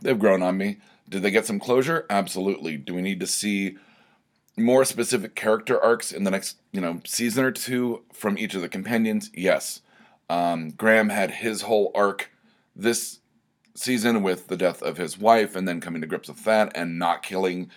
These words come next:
his wife's murderer, who's a guy who's kind of a predator, but he, uh, his trophies are teeth that he sticks in his skin. It's terrifying to some extent.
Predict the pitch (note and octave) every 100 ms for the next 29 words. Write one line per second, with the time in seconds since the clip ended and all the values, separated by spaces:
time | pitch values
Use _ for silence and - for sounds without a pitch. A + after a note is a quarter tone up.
0 | _ E2+ D#2+ D2+ - G2+ A2+ B2 A2+ A2+
1 | G#2+ G#2+ - _ _ _ _ _ _ _
2 | _ _ _ _ _ _ - - E2+ F2
3 | G#2 G#2 G2+ - F#2 F2 F2 - - -
4 | - B2 B2+ G#2 F#2+ E2+ C#2+ - _ -
5 | F2+ G2+ G2+ A2+ A#2+ - - - - F2+
6 | G2 F#2+ F2 F#2 - G#2 F#2+ A#2 F#2 -
7 | A2+ A#2 - G2+ - - - - G#2 -
8 | - A2+ A#2 A#2 E3 - - - _ _
9 | _ _ - D#3+ A2+ - F#2+ F2+ G2+ G2+
10 | - G2 - F#2 E2+ - - F2 G2